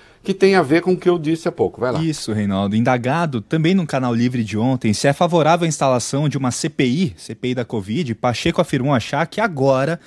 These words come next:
Speaker 2: uma comissão iria mais atrapalhar do que ajudar no enfrentamento da pandemia. Na sequência, no entanto, ele ponderou, disse o seguinte: "Há erros sucessivos e os culpados serão apontados em algum momento."
Speaker 1: Queridos, não há como.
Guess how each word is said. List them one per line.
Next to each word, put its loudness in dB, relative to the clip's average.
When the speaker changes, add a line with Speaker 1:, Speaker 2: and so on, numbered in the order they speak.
Speaker 2:
uma -4
comissão 0
iria 4
mais 0
atrapalhar 0
do -4
que -4
ajudar 2
no 4
enfrentamento 0
da -2
pandemia. 0
Na 0
sequência, 0
no 4
entanto, 0
ele 2
ponderou, 2
disse -4
o -12
seguinte: -2
"Há -2
erros 0
sucessivos 0
e -4
os -2
culpados 0
serão 0
apontados -2
em -2
algum -2
momento." -8
Speaker 1:
Queridos, 4
não 2
há 2
como. -4